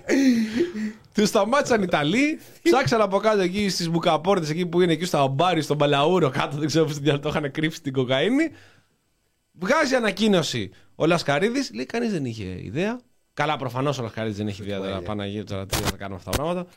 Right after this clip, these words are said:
Speaker 1: Έχω, έχω στραβό διάφραγμα, λέει, δεν μπορώ να, ε, έτσι δεν θα είχα τέτοια προβλήματα εγώ. Και ούτε, οι δι-, ούτε οι ναύτες ξέρουν κάτι, το πλοίο δεν είχε ιδέα, κάποιοι δίτες, αυτή είναι η απάντηση, του,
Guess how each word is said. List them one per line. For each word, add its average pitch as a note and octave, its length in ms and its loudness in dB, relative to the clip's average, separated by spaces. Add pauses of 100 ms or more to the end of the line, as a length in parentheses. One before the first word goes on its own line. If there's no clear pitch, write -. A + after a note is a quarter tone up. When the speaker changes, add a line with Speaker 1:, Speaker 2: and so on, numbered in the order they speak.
(160)
Speaker 1:
Έχω, F3 300 2
έχω F#3 260 4
στραβό F3 240 0
διάφραγμα, D#3 420 2
λέει, C3+ 100 2
δεν D#3 100 2
μπορώ C3 200 2
να, A2 140 -2 (800)
ε, C#3 120 2
έτσι D3+ 180 -2
δεν D#3 200 -4
θα D#3 100 -2
είχα B2+ 160 -4
τέτοια A2 160 -4
προβλήματα G#2+ 400 -6
εγώ. D#3+ 180 -4 (600)
Και F3 280 4
ούτε, A#3 200 4
οι G#3+ 40 6
δι-, E3+ 140 0
ούτε A3 200 4
οι A3 80 4
ναύτες F#3 260 0
ξέρουν C3 240 0
κάτι, D#3 380 -4 (180)
το E3+ 120 -2
πλοίο G#3+ 180 4
δεν F#3+ 120 0
είχε E3 160 2
ιδέα, C4 340 0
κάποιοι C4+ 420 0
δίτες, G#3 400 0
αυτή E3+ 160 -4
είναι E3 80 0
η C#3+ 40 4
απάντηση, G3+ 500 -2 (720)
του, A2+ 920 0